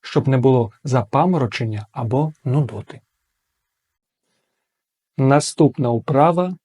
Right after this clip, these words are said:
землетрус. Продовжуємо укріпляти наші м'язи живота з діафрагми. Вправа землетрус надасть нам цю можливість.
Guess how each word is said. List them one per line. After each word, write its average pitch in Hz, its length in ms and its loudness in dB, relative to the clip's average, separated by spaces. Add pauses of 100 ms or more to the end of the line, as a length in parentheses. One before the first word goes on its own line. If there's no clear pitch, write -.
(280)
землетрус. 120 1000 -4 (1400)
Продовжуємо 156 720 4
укріпляти 143 560 -2
наші 127 300 -4
м'язи 127 400 2
живота 120 560 0 (200)
з 165 340 0
діафрагми. 131 880 -2 (720)
Вправа 143 440 4
землетрус 135 800 0 (160)
надасть 147 540 2
нам 196 200 2
цю 151 200 0
можливість. 120 760 -4